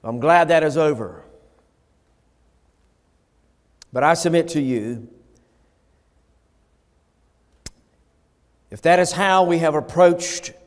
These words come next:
the celebration of our Lord, maybe our, our priorities are at odds with the true meaning of the season.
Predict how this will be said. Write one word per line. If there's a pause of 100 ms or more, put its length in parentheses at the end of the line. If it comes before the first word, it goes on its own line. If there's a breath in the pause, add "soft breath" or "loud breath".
(260)
the
celebration
of
our
Lord, (1400)
maybe
our,
our
priorities
are
at
odds
with
the
true
meaning (1300)
of
the
season.